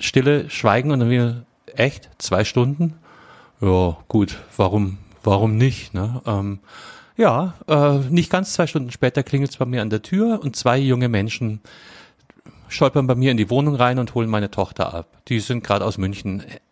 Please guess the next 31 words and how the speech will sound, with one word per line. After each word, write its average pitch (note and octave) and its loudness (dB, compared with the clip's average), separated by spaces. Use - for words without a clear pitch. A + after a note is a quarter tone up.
<laughs> - 2
nach B2+ 4
Eichstätt - 2
gefahren, A#2+ 2
weil A#2 4
sie A2+ 0
nichts G#2+ -2
Besseres - 0
zu A#2+ 0
tun D#3+ 2
hatten D3 2
und B2+ -2
Bock - -2
hatten G#2 -2
mit G#2+ -2
ihr G#2 0
irgendwo G2 0
am, F#2+ -2
äh, A#2 -6
am G2+ -2
See. A#2+ 0
Der A#2+ 0
eine C3 2
kommt D3+ 0
hier B2+ 2
aus G2+ -2
der G#2+ -4
Gegend, A#2 -2
kannte A#2+ 0
sich G#2+ 0
aus, A2 2